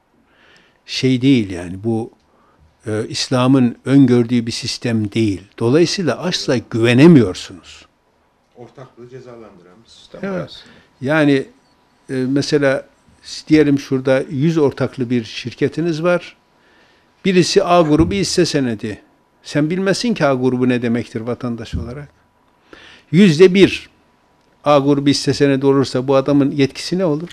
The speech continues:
Speaker 2: Altın hisseydi, imtiyazlı hisseydi, çeşitli
Speaker 1: Altın
Speaker 2: şeylerden
Speaker 1: hisse.
Speaker 2: geri kalan yüzde doksan dokuzu mahkum eder,
Speaker 1: Yüzde doksan dokuzunu
Speaker 2: istediği her şeyi yapar.
Speaker 1: istediği gibi şey yapar. O şirketin bütün paralarını başka şirkete nakleder ki böyle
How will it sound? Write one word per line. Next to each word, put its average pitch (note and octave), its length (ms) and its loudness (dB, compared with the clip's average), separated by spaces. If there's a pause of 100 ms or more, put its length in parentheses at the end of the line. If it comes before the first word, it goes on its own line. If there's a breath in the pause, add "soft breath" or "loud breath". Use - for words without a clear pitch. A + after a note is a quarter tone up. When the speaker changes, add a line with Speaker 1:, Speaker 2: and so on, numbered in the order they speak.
Speaker 2:
Altın A#2+ 360 -12
hisseydi, F#2+ 400 -16
imtiyazlı A2+ 560 -14
hisseydi, F#2 380 -16
çeşitli - 480 -10
Speaker 1:
Altın C#3+ 180 2
Speaker 2:
şeylerden B2 300 -4
Speaker 1:
hisse. C#3+ 80 -14
Speaker 2:
geri B2+ 260 -10
kalan A2 240 -12
yüzde B2+ 340 -12
doksan C3+ 400 -8
dokuzu A2 320 -16
mahkum A#2+ 360 -14
eder, G#2+ 180 -14
Speaker 1:
Yüzde D3+ 340 2
doksan F3 420 4
dokuzunu - 0 -
Speaker 2:
istediği F#3 160 4
her D3+ 40 0
şeyi D#3+ 160 2
yapar. G3 60 0
Speaker 1:
istediği F#3 440 0
gibi C#3 160 -2
şey - 160 -10
yapar. C3 260 -14 (1080 loud breath)
O F3 80 6
şirketin F#3+ 500 4
bütün G3+ 240 2
paralarını D3 540 2
başka D3 260 0
şirkete E3 680 -2
nakleder D#3+ 480 -2
ki C#3+ 240 -2
böyle D#3 340 0